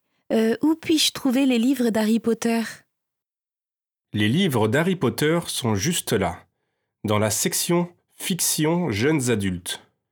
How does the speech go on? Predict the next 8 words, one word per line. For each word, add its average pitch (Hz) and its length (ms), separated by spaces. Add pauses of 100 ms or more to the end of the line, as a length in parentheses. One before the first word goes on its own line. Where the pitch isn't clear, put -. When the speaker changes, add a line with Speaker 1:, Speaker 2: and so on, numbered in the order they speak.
(600)
Speaker 2:
Si - 200
vous 151 140
me 107 120
suivez, 139 600 (640)
je 104 160
vais 113 220
vous 113 120
montrer. 98 460